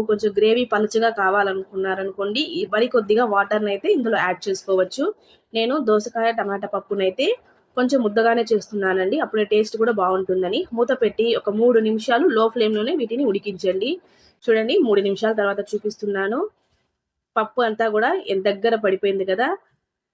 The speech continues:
ఇలా ఉండాలండి కర్రీ, అప్పుడే మనకి టేస్ట్ అనేది చాలా బాగుంటుంది. అంతే అండి, దోసకాయ టమాటా పప్పు అయితే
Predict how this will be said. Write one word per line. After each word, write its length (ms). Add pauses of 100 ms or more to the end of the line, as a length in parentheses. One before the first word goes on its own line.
(540)
ఇలా 260
ఉండాలండి 520
కర్రీ, 240 (140)
అప్పుడే 320
మనకి 280
టేస్ట్ 320
అనేది 220 (100)
చాలా 300
బాగుంటుంది. 580 (140)
అంతే 320
అండి, 160 (160)
దోసకాయ 480 (160)
టమాటా 400
పప్పు 300
అయితే 180